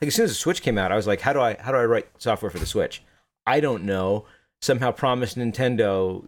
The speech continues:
that you're gonna make a lot of money and they'll give you a dev S D K, but it, they ain't giving it to me. They're not just someone who wants to play around with it.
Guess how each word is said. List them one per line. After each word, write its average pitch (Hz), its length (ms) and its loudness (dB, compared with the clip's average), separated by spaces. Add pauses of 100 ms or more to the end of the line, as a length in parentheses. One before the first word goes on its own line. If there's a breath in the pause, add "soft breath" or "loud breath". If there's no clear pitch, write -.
that 98 280 2
you're 101 100 -6
gonna 107 140 0
make 104 180 0
a 110 40 0
lot 104 100 2
of 101 60 0
money 107 260 2
and 95 100 2
they'll 92 140 2
give 92 220 -2
you 95 160 2
a 92 40 2
dev 92 360 0
S 87 160 -2
D 82 160 -10
K, - 320 -4
but 95 180 -2
it, - 300 -6
they 110 120 4
ain't 123 140 -2
giving 120 200 -2
it - 80 -8
to 92 80 -6
me. 120 340 0
They're 104 160 0
not - 200 -4
just 113 180 -4
someone 107 200 2
who 104 80 0
wants 107 180 0
to 85 80 -4
play 101 180 2
around 98 300 0
with - 160 -4
it. - 220 -2